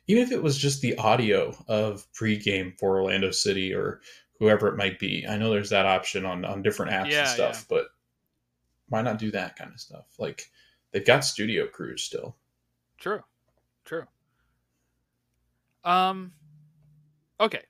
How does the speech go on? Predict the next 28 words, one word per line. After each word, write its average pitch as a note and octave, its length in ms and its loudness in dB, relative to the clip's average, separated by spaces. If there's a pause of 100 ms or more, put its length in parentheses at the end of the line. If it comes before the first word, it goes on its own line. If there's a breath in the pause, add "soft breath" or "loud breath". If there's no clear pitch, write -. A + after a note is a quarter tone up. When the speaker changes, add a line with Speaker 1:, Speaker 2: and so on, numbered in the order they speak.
Speaker 2:
so D3+ 200 -8
I, E3+ 240 6
I'll, G3 280 6
I'll A#3 200 2
lower G#3+ 260 2
it F3 100 -6
to F3+ 140 -2
six - 280 -8
and D#3+ 80 -6
a C#3 60 -4
half. C3+ 280 -6
I'll, C#3 300 -4
I'll C#3+ 360 -4
kinda D3 260 -10
match C3+ 340 -10
yours C3 260 -8
there. B2+ 180 -6
You B2+ 120 -10
have B2 80 -10
a A#2+ 60 -12
six. - 480 -12 (640)
Let's B3 100 -16
go F#4 140 0
presentation, A#3+ 840 -2
which B2 160 -14
is B2 100 -12
camera F3+ 380 -8
quality, E3+ 600 -6